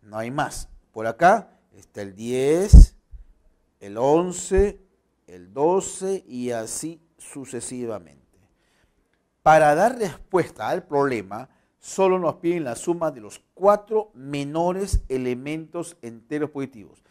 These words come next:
que lo vamos a subrayar acá. Acá está.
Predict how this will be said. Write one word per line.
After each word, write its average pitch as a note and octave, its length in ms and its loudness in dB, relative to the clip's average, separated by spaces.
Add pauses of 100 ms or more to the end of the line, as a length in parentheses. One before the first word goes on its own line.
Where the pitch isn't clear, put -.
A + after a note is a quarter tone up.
(280)
que A#3+ 80 -10
lo A3+ 80 4
vamos A3 240 0
a F#3+ 80 -8
subrayar C#3 500 -4
acá. G2+ 300 -14 (840)
Acá - 160 -20
está. B2 420 -12